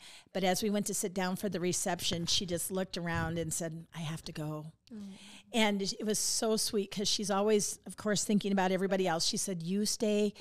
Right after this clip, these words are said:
Speaker 1: because there's family here that you haven't seen for a while. You need to stay. And I'm, I'm just gonna go." And I said, "Absolutely not, Mother." And I just <laughs> knew about five miles down the road, there was a place where we could go have dinner. And she and I,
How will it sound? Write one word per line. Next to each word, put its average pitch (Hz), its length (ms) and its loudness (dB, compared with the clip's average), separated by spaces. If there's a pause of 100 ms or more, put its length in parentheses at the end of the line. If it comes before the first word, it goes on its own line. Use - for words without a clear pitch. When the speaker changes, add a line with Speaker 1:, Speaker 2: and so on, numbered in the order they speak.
(160)
Speaker 1:
because 185 240 -2
there's 190 200 2
family 196 340 2
here 190 200 2
that 185 140 -4
you 175 80 -2
haven't 175 240 -2
seen 196 220 0
for 202 120 -4
a 196 40 -4
while. 180 200 2
You 180 260 -2
need 185 220 0
to 190 80 -4
stay. 180 500 -2 (520)
And 175 140 0
I'm, 170 240 0
I'm 185 100 2
just 170 180 0
gonna 170 140 0
go." 160 240 -2
And 156 80 -4
I 160 80 -2
said, - 180 -6 (180)
"Absolutely 208 680 2
not, 196 280 2
Mother." 175 320 4
And 190 160 4
I - 80 6
just 214 280 0
<laughs> 220 60 0
knew 220 120 4
about 180 360 4 (280)
five 240 220 8
miles 233 300 8
down 220 260 10
the 214 80 8
road, 220 440 10
there 196 140 2
was 196 140 0
a 190 60 0
place 202 380 0
where 202 100 0
we 190 100 2
could 180 160 -6
go 175 140 2
have 170 280 0
dinner. 202 360 4 (360)
And 180 220 -4
she 220 220 2
and 196 120 2
I, 185 160 4